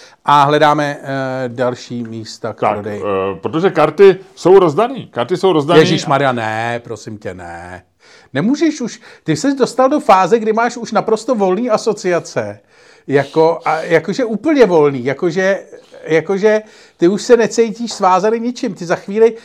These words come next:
Speaker 1: jakože se necítíš svázaný nějakýma hygienickýma normama a tak. To jako každej, kdo někdy tady navštívil tuhle kancelář a viděl tvoji půlku, téhle kanceláře, tak je mu to jasný. Ale že, že toto, ale že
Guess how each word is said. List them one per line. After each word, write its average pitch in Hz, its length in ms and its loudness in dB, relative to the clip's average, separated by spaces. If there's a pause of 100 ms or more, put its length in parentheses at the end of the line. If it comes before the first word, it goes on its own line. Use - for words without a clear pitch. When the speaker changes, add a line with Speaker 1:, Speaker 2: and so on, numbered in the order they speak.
(140)
Speaker 1:
jakože 214 340 0
se 277 140 -4
necítíš 269 460 -4
svázaný 185 440 2
nějakýma 202 460 0
hygienickýma 156 800 -2
normama 131 380 -2
a 117 120 -4
tak. - 400 0 (360)
To 151 80 4
jako 185 600 2
každej, 165 360 2
kdo 190 180 0
někdy 165 420 0
tady 180 220 0
navštívil 175 420 -4
tuhle 165 240 -2
kancelář 160 500 0
a 170 80 -6
viděl 156 280 0
tvoji 156 260 -4
půlku, 135 500 -6 (320)
téhle 139 220 2
kanceláře, 147 460 -2
tak - 160 -6
je 156 60 0
mu 160 120 -4
to 165 60 0
jasný. 147 360 -4 (120)
Ale 131 420 4 (400)
že, 160 340 4
že 170 200 -2
toto, 185 520 0
ale 151 220 6 (420)
že 170 360 -2